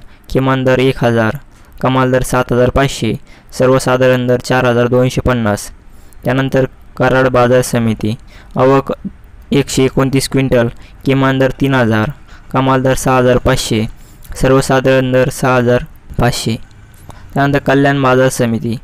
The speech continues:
आवक तीन क्विंटल, किमान दर चार हजार, कमाल दर पाच हजार पाचशे,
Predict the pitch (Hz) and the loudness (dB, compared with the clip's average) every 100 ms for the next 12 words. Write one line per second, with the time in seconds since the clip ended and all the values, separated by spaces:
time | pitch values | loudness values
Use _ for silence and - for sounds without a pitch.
0 | - 120 131 135 - - - 135 131 135 | -4 0 2 2 -2 -6 -2 0 0 -2
1 | 127 127 120 - - - - - 139 139 | 0 0 0 -4 -16 -20 -12 -4 -2 0
2 | 135 135 131 135 135 123 113 143 - - | 0 -2 0 0 2 2 0 -2 -8 -20
3 | - - - 131 135 135 139 139 - 131 | -20 -10 -4 -2 0 0 0 -2 -2 -2
4 | 131 123 - 135 - 110 | 0 0 0 -2 -2 -6